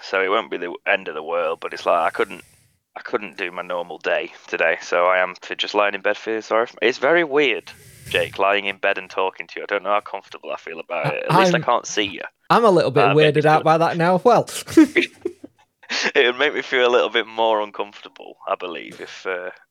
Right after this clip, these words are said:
Speaker 2: Yeah.
Speaker 1: if I could see you. But we're, we're not doing video for the first time on this, so
Speaker 2: Yes.
Speaker 1: that's a, that's one side of it. But yeah,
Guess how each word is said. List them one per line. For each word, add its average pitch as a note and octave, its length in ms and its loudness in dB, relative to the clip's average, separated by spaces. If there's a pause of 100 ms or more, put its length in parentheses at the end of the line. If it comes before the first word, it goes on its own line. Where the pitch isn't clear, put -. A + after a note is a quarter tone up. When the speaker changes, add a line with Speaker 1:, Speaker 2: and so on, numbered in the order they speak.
(120)
Speaker 2:
Yeah. C#3 280 0
Speaker 1:
if A2 60 0
I G2 60 -2
could - 180 -6
see - 180 -2
you. F2+ 140 -6
But F#2+ 160 -12
we're, G#2+ 180 0
we're A2+ 120 0
not B2 180 0
doing G#2 200 -2 (260)
video A2 340 0
for - 160 -14
the E2 80 -16
first - 340 -10
time - 240 -6
on G#1 120 -20
this, - 340 -18
so F#2 220 -4 (680)
Speaker 2:
Yes. C3+ 340 -12
Speaker 1:
that's - 320 -2
a, E2+ 160 -2 (360)
that's G#2+ 240 -4
one G2 220 -2
side F#2 280 -4
of - 120 -10
it. - 120 -6 (400)
But G2+ 100 2
yeah, G2 220 4